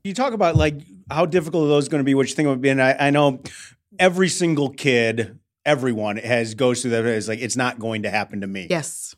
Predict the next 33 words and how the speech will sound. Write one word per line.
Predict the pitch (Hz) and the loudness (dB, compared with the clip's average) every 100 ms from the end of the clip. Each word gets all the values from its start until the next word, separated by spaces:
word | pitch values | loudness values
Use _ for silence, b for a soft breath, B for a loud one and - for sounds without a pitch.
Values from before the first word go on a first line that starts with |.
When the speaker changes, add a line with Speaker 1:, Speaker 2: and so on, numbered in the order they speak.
| _ | _
Speaker 1:
And | 139 139 | -2 2
then | 143 | 2
it | 143 113 | 0 -2
does. | 131 113 87 85 - - | 0 0 -2 -10 -10 -8
Speaker 2:
Yes. | 208 - - - - _ _ _ _ | -10 -12 -18 -20 -20 _ _ _ _
Speaker 1:
What | 139 165 170 | 0 2 4
happens | 143 147 - 120 113 107 - | 2 0 0 -4 -4 -6 -6
to, | 127 139 | -6 -2
like, | 139 131 | 0 2
where's | 143 185 175 | 4 4 6
that | 175 151 156 | 4 4 2
aha | 151 143 139 131 | 2 2 2 2
moment? | 127 120 110 104 | 4 2 2 0
What | 127 160 | 4 4
are | 175 | 4
some | 170 165 | 2 2
of | 147 | 2
the | |
things | 135 156 127 | 2 2 2
as | 123 | 2
they're | 135 131 123 | 4 4 2
laying | 120 139 147 143 131 | 0 2 2 2 2
there | 127 123 131 | 4 4 2
or | 147 | 0
getting | 143 160 156 | 2 2 4
ready | 151 | 4
to | 143 | 4
leave | 143 143 | 2 2
the | 131 | 2
hospital | 123 139 127 131 123 | 2 2 0 -4 -6
if | |
it's | 110 | -4
like | 123 107 | -4 -4